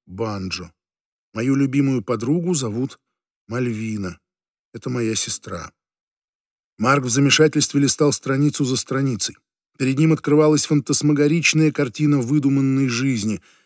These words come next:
Моя рука. Отпечаток ладошки, видимо, вымазанный краской. Чьей? Мой любимый цвет — голубой. Что я больше всего люблю делать? Слушать музыку.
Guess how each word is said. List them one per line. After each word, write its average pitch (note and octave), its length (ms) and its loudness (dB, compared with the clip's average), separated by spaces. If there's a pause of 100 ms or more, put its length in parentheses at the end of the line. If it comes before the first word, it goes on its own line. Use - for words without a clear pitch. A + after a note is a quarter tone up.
(520)
Моя A#2 260 4
рука. G#2+ 420 -4 (600)
Отпечаток G#2+ 540 -6
ладошки, A2+ 500 -2 (360)
видимо, A2+ 280 -4
вымазанный A#2 680 -2
краской. - 600 -10 (960)
Чьей? - 540 -10 (1200)
Мой C3+ 160 2
любимый D#3 340 4
цвет — D#3+ 500 0
голубой. A2 600 -2 (480)
Что - 180 -4
я C3+ 140 2
больше C3+ 260 2
всего C#3 300 0
люблю A#2+ 260 -2
делать? D3 440 0 (480)
Слушать A2+ 520 -6
музыку. F#2 500 -10